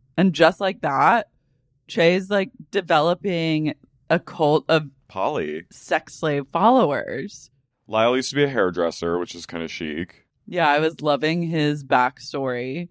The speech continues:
Speaker 1: Very Warren Beatty shampoo vibes. John Peters coated. Wearing rings. Telling Carrie, spinning tales about cutting Eva Longoria's hair, Cameron Diaz's hair,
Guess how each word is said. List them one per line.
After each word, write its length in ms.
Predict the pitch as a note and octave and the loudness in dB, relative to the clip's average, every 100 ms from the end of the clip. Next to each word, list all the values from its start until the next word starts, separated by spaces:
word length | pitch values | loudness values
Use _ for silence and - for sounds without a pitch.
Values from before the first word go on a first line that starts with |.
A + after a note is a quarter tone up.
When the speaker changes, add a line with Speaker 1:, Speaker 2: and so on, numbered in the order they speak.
| _ _ _ _ _ | _ _ _ _ _
Speaker 1:
Very 360 | D#3 D3+ D3 D3+ | -2 2 2 2
Warren 340 | D3 D3 E3 | 2 0 0
Beatty 360 | F3+ D3 D3 D3 | 0 -2 0 -2
shampoo 960 | - D#3 D#3 C#3+ D3+ C3+ C3 C3+ D3 - | -2 -2 -2 -2 0 0 2 0 -2 -4
vibes. 800 | - C3 C3 B2+ D3+ F3 - - _ _ _ | -2 -2 0 -2 -4 -6 -14 -20 _ _ _
John 300 | D3+ C3+ D3 | -2 0 0
Peters 840 | - D3 C3+ C3+ C3+ D#3 E3+ - - _ - | -4 -4 0 0 0 -4 -6 -14 -20 _ -6
coated. 600 | D#3+ B2+ B2+ B2 D3+ D#3 _ _ _ _ _ _ - | -2 0 0 -2 -4 -8 _ _ _ _ _ _ -8
Wearing 380 | E3 D#3+ F3 G3 | 0 2 4 2
rings. 760 | E3 D3+ D3+ D3+ E3 F#3 - _ _ _ - | 2 2 2 0 -2 -6 -10 _ _ _ -6
Telling 360 | E3+ D3+ E3+ | 0 2 0
Carrie, 640 | E3+ E3+ D3+ D3 D3+ D3+ D3+ - D3+ | 0 0 0 2 2 0 -2 -6 -18
spinning 540 | - - - F3+ G3+ G#3 | -16 -18 -12 -4 -2 -2
tales 600 | F3+ C#3 B2 A#2 B2 D3 | -2 -2 -2 -4 -6 -6
about 360 | C3 A#2 A#2 - | -2 -2 -2 -4
cutting 400 | D#3+ C3+ A2+ C3 | -4 -2 -2 -2
Eva 160 | C#3+ | -2
Longoria's 600 | D#3 D#3 C#3 C#3+ D3+ D3+ | 0 0 0 0 2 0
hair, 440 | D#3+ E3 D#3 D#3 D#3+ | -2 -2 0 0 -2
Cameron 380 | - D#3 D#3 C#3 | -4 -2 -2 -2
Diaz's 440 | B2+ C#3 C#3+ D3 | -2 -2 -4 -6
hair, 400 | D#3+ D3+ D3+ D#3+ | -2 0 0 -2